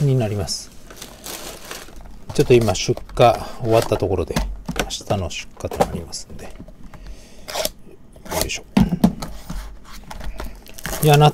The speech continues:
かしいですね。二千二十一ぐらいまでは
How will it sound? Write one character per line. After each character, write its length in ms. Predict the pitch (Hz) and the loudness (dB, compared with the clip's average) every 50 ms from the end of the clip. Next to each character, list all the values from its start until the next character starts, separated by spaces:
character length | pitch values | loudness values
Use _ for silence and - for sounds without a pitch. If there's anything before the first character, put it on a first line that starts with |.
| - - | 6 8
か 120 | - 202 190 | 10 10 10
し 120 | - - | 10 8
い 80 | 214 196 | 6 8
で 80 | 160 | 6
す 100 | - - | 6 6
ね。 300 | 147 151 160 156 127 - - - - - - - - - 139 | 6 6 8 8 6 6 2 -2 -6 -8 -8 -6 -4 0 0
二 80 | 143 - | 0 2
千 300 | - - 202 202 175 147 123 - - - - - - | 4 6 6 8 6 6 2 -2 -8 -12 -14 -6 0
二 240 | 143 165 190 220 214 | 4 6 8 8 6
十 600 | 196 240 196 170 139 120 113 104 95 87 85 - - - - - - - - - - - - - - - - - - - - - - - - - - - - - - - 190 - - - - - - - - - - 175 180 - | 6 6 6 6 6 6 4 2 0 -2 -4 -6 -10 -14 -20 -20 -18 -18 -16 -16 -14 -14 -14 -12 -12 -12 -12 -12 -14 -16 -16 -16 -16 -16 -16 -18 -18 -18 -18 -18 -18 -18 -18 -16 -16 -16 -16 -16 -10 -8 -6 0 2 2 2 2
一 640 | - - - - - - 240 254 262 262 262 262 269 | 2 -2 -6 -4 -4 0 2 6 6 8 8 8 6
ぐ 160 | 254 269 285 | 6 6 4
ら 180 | 277 277 262 214 | 6 6 6 6
い 60 | 147 | 6
ま 220 | 131 123 113 113 98 | 6 6 4 4 2
で 100 | 98 92 | 2 0
は 400 | 87 82 76 73 71 - - | 0 0 -2 -2 -4 -8 -10